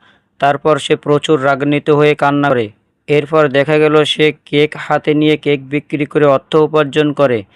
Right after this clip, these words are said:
তারপর সেই টাকা দিয়ে কিছু তরমুজ কিনে ব্যবসা শুরু করে। অনেকগুলো টাকা একত্র করে শহরেই একটি বড় দোকানে গিয়ে নতুন একটি টি-শার্ট কিনে তার জন্মদিন পালন করে।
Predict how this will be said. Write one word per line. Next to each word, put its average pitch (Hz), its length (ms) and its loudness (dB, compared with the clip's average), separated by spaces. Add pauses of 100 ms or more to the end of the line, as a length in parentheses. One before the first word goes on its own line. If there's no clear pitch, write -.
(300)
তারপর 143 400 0
সেই 151 240 0
টাকা 151 300 0
দিয়ে 151 200 0
কিছু 147 280 -6
তরমুজ 147 520 0
কিনে 151 240 0
ব্যবসা 143 400 0
শুরু 156 280 0
করে। 127 260 2 (440)
অনেকগুলো 147 540 2
টাকা 151 300 0
একত্র 147 560 -2
করে 147 240 0
শহরেই 156 540 2
একটি 147 260 -4
বড় 139 260 2
দোকানে 151 380 0
গিয়ে 147 180 2
নতুন 143 340 0 (100)
একটি 156 300 -2
টি-শার্ট 147 520 -2
কিনে 151 260 0
তার 151 240 2
জন্মদিন 147 560 0
পালন 143 380 2
করে। 117 280 -2